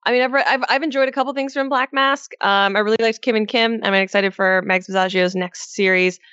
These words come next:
Um, but this is a big move for them as a company. They're quite a new, uh, press, and it tackles a lot of what we've seen ramped up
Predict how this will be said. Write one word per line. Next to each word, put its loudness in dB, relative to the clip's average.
Um, 2
but 0
this 0
is -2
a 2
big 0
move 0
for -6
them 2
as 0
a -8
company. 0
They're 0
quite -2
a 0
new, 2
uh, 2
press, -2
and 0
it 0
tackles -2
a 0
lot 0
of -4
what 2
we've 2
seen 2
ramped 0
up 0